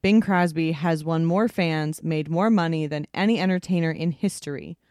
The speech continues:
Today, he is a kind of national institution.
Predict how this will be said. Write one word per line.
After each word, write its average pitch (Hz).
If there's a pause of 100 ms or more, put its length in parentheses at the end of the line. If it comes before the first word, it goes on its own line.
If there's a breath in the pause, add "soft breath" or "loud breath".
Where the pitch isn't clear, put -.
(640 soft breath)
Today, 226
he 247
is 214
a 196
kind 185
of 165
national 170
institution. 147